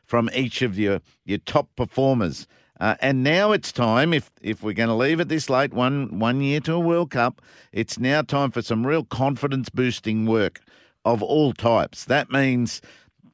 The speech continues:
playing confidence, performing confidence, feedback in the gym, your physiological type, your social performance, really getting this team and squad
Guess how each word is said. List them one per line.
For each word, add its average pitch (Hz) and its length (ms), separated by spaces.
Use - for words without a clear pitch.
playing 123 540
confidence, 82 760
performing 139 640
confidence, 90 640
feedback 131 800
in 160 320
the 156 120
gym, 107 440
your 90 120
physiological 135 1000
type, 104 360
your 107 80
social 139 680
performance, 107 600
really 147 580
getting 131 400
this 120 220
team 123 460
and 104 220
squad 120 480